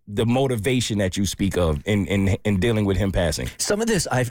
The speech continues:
Speaker 2: I lean back on spirituality, religion, whatever you wanna call it. In my case, it's God, right?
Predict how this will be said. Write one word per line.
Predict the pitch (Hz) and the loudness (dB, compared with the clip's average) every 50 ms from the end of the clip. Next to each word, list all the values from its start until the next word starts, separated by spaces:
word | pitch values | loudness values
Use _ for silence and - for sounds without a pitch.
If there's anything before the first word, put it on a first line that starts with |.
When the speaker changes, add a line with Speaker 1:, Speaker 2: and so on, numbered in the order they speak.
| - - | -2 -2
Speaker 2:
I | 120 120 | 0 0
lean | 120 120 117 120 123 120 117 110 | 2 2 2 2 2 2 2 2
back | 101 113 104 107 110 110 - - | 2 2 2 2 2 0 0 0
on | - 104 104 98 | 0 0 2 2
spirituality, | 90 - - - 110 104 104 95 - 107 90 85 92 92 90 95 95 90 | 0 -2 -2 0 2 2 2 2 2 2 2 2 2 2 2 2 2 0
religion, | 85 87 87 87 90 90 92 85 92 90 85 | 2 2 2 2 2 2 2 2 0 0 2
whatever | 82 82 92 95 90 | 2 2 2 2 2
you | 92 87 | 2 0
wanna | 85 85 85 | 2 0 0
call | - 95 87 87 90 | 0 0 0 2 0
it. | - - | 0 -2
In | 87 90 | -2 -2
my | 95 95 98 | 0 0 0
case, | 92 - 107 98 98 - | 0 0 0 0 0 0
it's | 117 92 | -2 -2
God, | - 123 123 104 76 65 71 - | -2 0 0 0 -2 -2 -4 -4
right? | 87 92 90 95 113 - | -2 0 2 2 0 -2